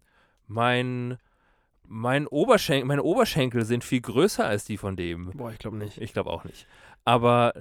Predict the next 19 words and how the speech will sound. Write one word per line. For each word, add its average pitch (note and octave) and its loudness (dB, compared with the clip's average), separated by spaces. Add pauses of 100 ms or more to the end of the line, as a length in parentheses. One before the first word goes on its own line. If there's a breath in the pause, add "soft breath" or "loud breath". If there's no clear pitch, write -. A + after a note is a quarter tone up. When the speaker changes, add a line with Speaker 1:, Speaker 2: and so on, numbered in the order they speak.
(180)
Speaker 1:
was, C3 -2
was C#3 -2
willst F#3 4
du F3+ 0
mit D#3 -2
so D#3+ -2
einem, D3+ 0
was C3+ -4
willst E3+ -4
du D3+ -8
mit C#3 -4
so C#3+ -2
einem C3+ -4
Kompliment? A#2+ -2
Sag B2+ -4
doch E3 -4
einfach, C#3 -6
du B2+ -8
bist C#3 -4